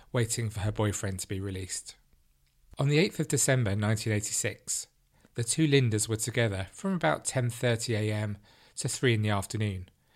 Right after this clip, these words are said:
when Linda Cook went to collect Linda Gray's daughters from school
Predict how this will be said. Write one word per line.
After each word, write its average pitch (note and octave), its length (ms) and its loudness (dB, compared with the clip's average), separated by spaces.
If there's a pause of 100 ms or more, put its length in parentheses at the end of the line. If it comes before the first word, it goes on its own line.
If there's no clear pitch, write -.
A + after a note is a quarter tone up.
(280)
when B2 160 0
Linda C#3 240 0
Cook - 400 -4
went A2 180 -2
to A#2 100 -4
collect - 400 -8
Linda A2+ 300 0
Gray's A2 320 0
daughters A2+ 460 -2
from F#2+ 80 -6
school G2+ 420 -4